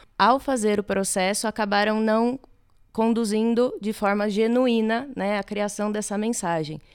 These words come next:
E esse tipo de impacto, ele pode custar muito caro, né? É, usando aqui um exemplo de um, um, uma personalidade bastante influente no Brasil, que é o Neymar,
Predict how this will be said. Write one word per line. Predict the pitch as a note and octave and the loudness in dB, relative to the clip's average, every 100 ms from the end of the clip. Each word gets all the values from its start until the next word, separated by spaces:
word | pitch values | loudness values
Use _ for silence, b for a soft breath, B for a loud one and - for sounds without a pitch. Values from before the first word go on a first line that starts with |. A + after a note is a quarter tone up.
| b b b | b b b
E | G3 G3+ G3+ - | -4 -2 -2 -4
esse | - G#3 | -4 -4
tipo | A3+ B3 A3 | -6 -6 -4
de | F#3 | -2
impacto, | G#3 G3+ G#3+ - A3+ | -2 -2 -2 -2 -2
ele | A3 G#3+ | -2 -2
pode | G#3+ G#3 - | -2 -4 -4
custar | A3 - G#3 | -6 -4 -2
muito | A3 A#3+ | -4 -6
caro, | - F#3+ E3+ E3 - b b b - | -2 0 0 -4 -12 b b b -10
né? | F#3 G3 G3 | -4 -2 -4
É, | G3 E3+ E3 D#3+ D#3 - _ _ | -6 -6 -4 -6 -8 -14 _ _
usando | - G3 F3 G3+ | -10 -6 -2 0
aqui | F#3+ - | -2 -4
um | F#3 | -4
exemplo | F3+ F3 F#3 - F3+ - b b b | -2 -2 -4 -6 -10 -12 b b b
de | E3+ E3+ A3 | -8 -2 0
um, | |
um, | A3+ G#3+ G3 F#3+ F3+ E3+ D#3+ - | 0 0 -2 -2 -2 -4 -6 -10
uma | - F3+ E3+ D#3 | -6 -6 -4 -6
personalidade | - F#3 F#3 F3+ F3+ E3+ E3+ | -6 -6 -4 -4 -2 -4 -2
bastante | F3 E3+ - F#3+ - | -4 -4 -2 -4 -2
influente | G3 - F#3 F#3+ G3+ F#3 | -4 -2 0 0 -2 -6
no | F3+ | -4
Brasil, | F3 F3 D#3+ F#3 F3+ | -4 -4 -4 -6 -8
que | - F3+ | -8 -6
é | E3+ F3+ | -4 -4
o | |
Neymar, | F3+ F3 F3 E3+ F#3+ | -4 -4 -4 -4 -4